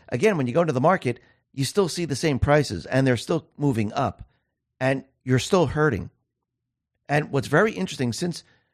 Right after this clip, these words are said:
the Fed has been trying to control inflation by raising the rates, this is what they did back in nineteen seventy-one, all the way up to the eighties.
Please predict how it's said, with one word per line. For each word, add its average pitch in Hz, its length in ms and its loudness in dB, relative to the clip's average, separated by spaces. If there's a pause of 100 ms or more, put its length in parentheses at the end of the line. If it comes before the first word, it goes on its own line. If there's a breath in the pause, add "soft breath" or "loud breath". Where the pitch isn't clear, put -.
(220)
the 120 120 0
Fed 185 420 2
has 120 160 -2
been 123 160 0
trying 143 280 0
to 113 60 -4
control 175 460 0
inflation 104 380 -4
by 101 80 0
raising 113 460 0
the 95 100 -2
rates, 123 400 -2 (180)
this 107 100 -8
is 117 80 0
what 98 140 -4
they 92 100 -2
did 98 200 0
back 98 260 -4
in 98 120 -6
nineteen 98 340 -6
seventy-one, 107 640 -2 (320 soft breath)
all 123 180 2
the 107 80 0
way 107 120 0
up 101 100 -4
to - 100 -10
the 101 160 -2
eighties. 143 400 -2